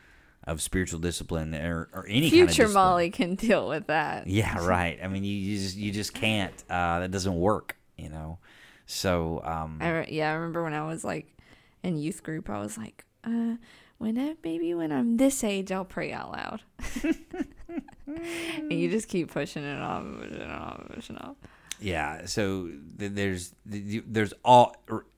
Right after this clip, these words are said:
Speaker 1: improvement always has to be happening, or there's, or there is no such thing as, as real discipline.
Speaker 2: Yeah.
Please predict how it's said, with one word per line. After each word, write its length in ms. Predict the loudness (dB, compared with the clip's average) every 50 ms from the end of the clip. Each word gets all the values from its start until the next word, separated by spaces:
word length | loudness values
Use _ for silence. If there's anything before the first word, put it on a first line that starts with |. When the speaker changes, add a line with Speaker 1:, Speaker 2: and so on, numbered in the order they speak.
| _ 4
Speaker 1:
improvement 540 | 6 6 6 8 10 10 10 10 8 6 6
always 300 | 8 8 8 8 8 6
has 180 | 2 0 0 0
to 80 | -2
be 80 | 0 2
happening, 420 | 4 4 4 4 2 -4 -4 -2
or 80 | -2 0
there's, 240 | 0 0 0 -2 -6 -10 -14 -8 -4
or 80 | -2 -2
there 100 | 0 2
is 240 | 4 4 4 4
no 140 | 4 0 0
such 240 | 0 -2 -6 -6 -6
thing 240 | -6 -6 -4 -4 -6
as, 320 | -8 -8 -10 -12 -12 -14 _ -10
as 140 | -8 -6 -4
real 160 | -4 -4 -4
discipline. 540 | -4 -6 -8 -10 -12 -14 -14 -14 -14 -14 -14 -10
Speaker 2:
Yeah. 280 | -8 -6 -6 -6 -8